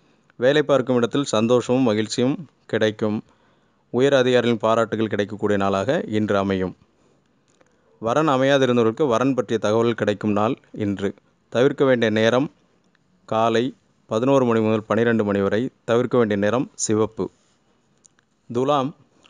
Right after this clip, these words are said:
உறவினருக்கான தேவைகளை நிறைவேற்றுவீர்கள். சிலர் தங்கள் காதலர்களுக்கு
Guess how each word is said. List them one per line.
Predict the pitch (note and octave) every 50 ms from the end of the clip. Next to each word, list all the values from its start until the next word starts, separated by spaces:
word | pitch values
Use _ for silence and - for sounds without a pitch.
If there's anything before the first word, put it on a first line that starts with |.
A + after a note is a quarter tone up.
| _ _ _ _ _ -
உறவினருக்கான | A2 A#2+ C3+ D3+ D3+ D3+ D3 C3+ - C3+ B2+ B2+ B2+ A#2
தேவைகளை | - A#2+ A#2+ B2 B2 B2 B2 A#2
நிறைவேற்றுவீர்கள். | A2 A2 A2 A#2 A#2+ A#2 - - A#2 G#2 G#2 G2 G2+ A2 A#2 B2+ - _ _ _ _ _ _ _ _ _
சிலர் | _ - B2+ B2+ C3 A2+
தங்கள் | - B2 A#2 A#2+ A#2 A#2 A#2 A2+ - -
காதலர்களுக்கு | - A2+ B2 B2+ C3+ B2+ B2 A2 A2+ A2 G#2+ A2+ - C3 C#3 D3+ -